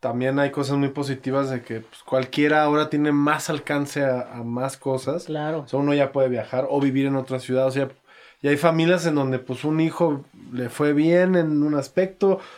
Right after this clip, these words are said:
Speaker 1: lo contrataron en una ciudad fuera de Guadalajara, en Estados Unidos, en el D F, lo que sea, y, y te puedes mantener conectado, pero sí creo que estas nuevas urbes o estos nuevos estilos de vida, pues, eh,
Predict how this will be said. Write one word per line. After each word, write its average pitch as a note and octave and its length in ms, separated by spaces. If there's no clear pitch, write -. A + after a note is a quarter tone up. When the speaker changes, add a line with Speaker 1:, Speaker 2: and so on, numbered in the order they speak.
Speaker 1:
lo C#3+ 160
contrataron D3 760
en C#3 140
una C#3+ 300
ciudad C#3 520
fuera C3+ 380
de B2+ 100
Guadalajara, B2+ 680
en D3+ 120
Estados B2+ 380
Unidos, E3+ 460
en B2+ 180
el B2 160
D D3+ 120
F, F3 160
lo D3+ 100
que - 80
sea, E3+ 300
y, D3+ 440
y D3 120
te D3 100
puedes E3+ 220
mantener F3+ 320
conectado, F#3 600
pero F3 480
sí - 220
creo D#3+ 280
que D#3 400
estas C#3+ 520
nuevas C#3 460
urbes C#3+ 440
o B2+ 60
estos B2+ 340
nuevos C3+ 240
estilos C#3+ 340
de C#3 80
vida, C#3+ 320
pues, C3 360
eh, B2 480